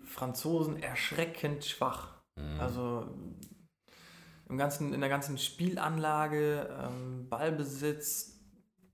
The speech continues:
Speaker 1: überhaupt Tormöglichkeiten auszuspielen und diese dann auch noch zu nutzen, fand ich insgesamt, ähm, auch jetzt im Spiel gegen Peru wieder sehr schwach und vorher halt auch schon. Also haben mich noch nicht letztendlich, haben mich noch nicht endgültig <laughs> überzeugt, muss ich
Speaker 2: Mhm.
Speaker 1: sagen.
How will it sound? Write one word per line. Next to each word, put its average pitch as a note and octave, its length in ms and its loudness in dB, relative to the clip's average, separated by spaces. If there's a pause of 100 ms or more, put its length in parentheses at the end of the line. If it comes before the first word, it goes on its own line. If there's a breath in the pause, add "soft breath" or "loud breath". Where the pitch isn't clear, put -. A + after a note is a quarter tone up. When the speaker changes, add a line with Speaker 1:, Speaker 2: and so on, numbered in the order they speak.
(140)
Speaker 1:
überhaupt C#3 360 2
Tormöglichkeiten C#3+ 800 4
auszuspielen D3+ 760 0
und C#3+ 120 -4
diese C#3+ 160 0
dann C#3 140 2
auch C#3 60 0
noch C3+ 120 0
zu - 120 -6
nutzen, C#3 340 -2 (720 loud breath)
fand B2 180 0
ich A#2+ 100 -2
insgesamt, C3+ 680 2
ähm, B2+ 540 4 (600 loud breath)
auch E3+ 200 10
jetzt E3+ 140 8
im D3 120 4
Spiel D#3 300 6
gegen C#3 220 4
Peru C#3+ 400 6
wieder E3+ 200 8
sehr D#3+ 140 6
schwach D3 400 6 (440 loud breath)
und B2+ 100 -4
vorher C3+ 280 6
halt B2 160 8
auch C#3 140 4
schon. D3 240 0
Also B2+ 640 2 (680)
haben D#3 260 6
mich E3 140 8
noch D#3 160 8
nicht E3 260 4
letztendlich, D3 680 4
haben D3 100 6
mich D3+ 80 6
noch D3+ 80 8
nicht D3+ 200 2
endgültig D3 380 6
<laughs> - 0 -
überzeugt, C3+ 480 10
muss A#2 120 4
ich A#2+ 80 2
Speaker 2:
Mhm. - 40 4
Speaker 1:
sagen. G#2+ 280 2